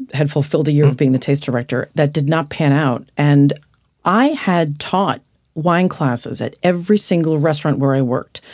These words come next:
Speaker 1: Moss Farmhouse, Almanac, elsewhere.
Speaker 2: Astor.
Speaker 1: The Met Opera. The Met Opera. I taught
Speaker 2: Yeah.
Speaker 1: public classes at Astor.
Speaker 2: Right.
Speaker 1: I'm one of the wine educators at Murray's Cheese.
Speaker 2: Yeah.
Speaker 1: I, uh, taught classes everywhere I went because that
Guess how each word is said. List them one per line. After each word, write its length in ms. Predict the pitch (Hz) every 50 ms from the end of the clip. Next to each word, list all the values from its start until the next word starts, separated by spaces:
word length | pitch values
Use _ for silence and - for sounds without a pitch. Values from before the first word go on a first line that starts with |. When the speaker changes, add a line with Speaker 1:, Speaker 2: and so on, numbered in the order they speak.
| - - - _ _ _
Speaker 1:
Moss 320 | 156 156 156 160 151 -
Farmhouse, 560 | - 151 139 127 123 120 87 69 - - - - _ 151
Almanac, 500 | 147 139 131 123 113 - - - - _ _ _ _ _ _ -
elsewhere. 580 | 165 143 139 - - - 127 113 107 101 - - - - -
Speaker 2:
Astor. 400 | 127 131 131 120 - - - - -
Speaker 1:
The 100 | - 175
Met 200 | 170 175 165 165
Opera. 320 | 160 147 147 151 143 -
The 140 | - 147 175
Met 160 | 180 175 170
Opera. 300 | 170 147 147 - 143 117 -
I 220 | 180 180 175 156 147 - - _
taught 200 | - - - -
Speaker 2:
Yeah. 80 | 120 98
Speaker 1:
public 240 | - 190 180 185 170
classes 440 | - - 180 165 165 160 - 147 135
at 100 | 147 147 -
Astor. 380 | 160 156 156 147 - - 127
Speaker 2:
Right. 100 | 120 - -
Speaker 1:
I'm 360 | 151 156 147 143 139 135 143
one 160 | 151 156 156
of 40 | 160
the 60 | 165
wine 200 | 170 190 185 180
educators 500 | 180 156 156 147 - 160 147 135 131 -
at 80 | - -
Murray's 300 | 143 143 143 139 135 -
Cheese. 400 | - - 165 139 117 120 - - - -
Speaker 2:
Yeah. 160 | 156 160 147 - - -
Speaker 1:
I, 380 | - 151 151 143 147 147 147 143 147 - _ - -
uh, 60 | 160 147 - _ _ _ _ _ - 196 - _ _ _ _ - 147 - _
taught 400 | - - 180 185 185 185 143 - _ _ _ -
classes 460 | - - 175 160 147 - 175 156 - -
everywhere 500 | - 170 165 160 175 175 160 170 156 147
I 80 | 139 139
went 320 | 131 135 147 131 139 -
because 480 | - 143 - - 185 180 180 175 170 - - - - - - - _ _ _ _ _ -
that 400 | 147 147 185 196 196 208 -